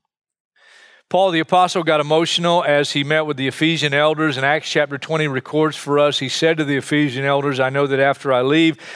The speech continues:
savage wolves will come in and will not spare the flock." Next verse, "Even from your own number, even from your own number,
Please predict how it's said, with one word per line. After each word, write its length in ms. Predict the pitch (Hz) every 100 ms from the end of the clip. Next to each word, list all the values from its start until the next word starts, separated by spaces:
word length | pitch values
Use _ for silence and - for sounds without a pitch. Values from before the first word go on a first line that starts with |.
| -
savage 580 | - 170 160 160 147 123
wolves 460 | 147 170 180 160
will 100 | 139
come 300 | 131 143 139
in 160 | 139 139
and 160 | 127
will 100 | 127
not 220 | 131 135 123
spare 340 | - 143 135
the 100 | 123
flock." 520 | - 143 135 110 - -
Next 280 | 143 151 -
verse, 500 | 117 147 131 - - - - - -
"Even 360 | - 180 196 208
from 260 | - 185 175
your 160 | 165
own 260 | 156 156 151
number, 460 | 156 147 113 90 _ _ _ _ _ _
even 360 | 165 208 226 202
from 240 | - 180
your 180 | 175 160
own 260 | 160 156 143
number, 480 | 147 135 107 85